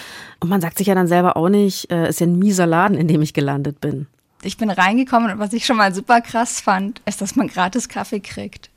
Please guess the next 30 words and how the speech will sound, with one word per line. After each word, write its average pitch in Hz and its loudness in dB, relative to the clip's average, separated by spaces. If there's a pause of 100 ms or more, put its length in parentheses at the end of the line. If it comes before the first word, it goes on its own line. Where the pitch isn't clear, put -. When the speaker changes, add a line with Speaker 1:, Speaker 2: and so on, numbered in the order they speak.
(140)
Speaker 2:
Also 254 2
<laughs> 254 0
einfach 214 0
wie 247 -2
die 233 -4
Küche 254 -4
aussah 202 -2 (680)
im 208 -8
Vergleich 190 -2
zu - -6
Orten, 104 -2
wo 185 -2
ich 196 -6
davor 185 -2
gearbeitet 190 -4
habe, 202 -6
wo 180 -4
irgendwie 180 -6
so 190 -4
ein 180 -6 (160)
Pausenraum 196 0
ohne 180 -4
Fenster 185 -4
und 175 -4
da 175 -6
steht 185 -8
halt 180 -4
eine 190 -6
Filterkaffeemaschine. 190 -6 (720)
Und 185 -6